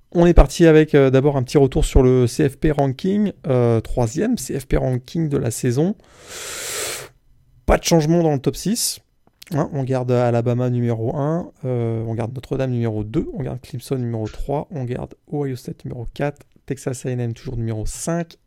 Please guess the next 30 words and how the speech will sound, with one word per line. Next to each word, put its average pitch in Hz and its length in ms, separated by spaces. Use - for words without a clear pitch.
Florida 135 420
numéro 120 240
six. - 460
Mais 120 100
la 170 100
controverse, - 720
tu - 60
vas 120 80
me 110 40
dire 139 120
ce - 40
que 151 60
tu 127 140
en 107 80
penses, 139 400
Iowa 151 360
State, - 560
avec 127 240
ses - 160
deux 135 160
défaites, 147 560
classé 131 320
septième 151 680
devant 143 300
Cincinnati, 135 880
qui 131 300
est 139 80
pourtant - 480
toujours 131 360
invaincu. 117 500